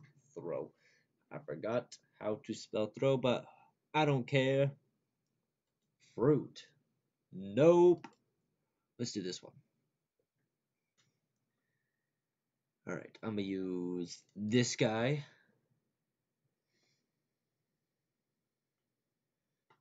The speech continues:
All right. Use my hands. Oh, that's too many swords.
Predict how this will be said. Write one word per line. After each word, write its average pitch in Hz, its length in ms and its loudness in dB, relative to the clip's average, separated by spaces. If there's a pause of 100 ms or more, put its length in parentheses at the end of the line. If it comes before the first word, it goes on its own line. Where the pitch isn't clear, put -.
(300)
All 107 60 -4
right. - 300 -8 (1400)
Use 135 420 -2
my 120 220 -4
hands. 120 640 -4 (2250)
Oh, 117 220 2
that's 107 160 -2
too 113 140 -10
many 98 120 -8
swords. 101 480 -2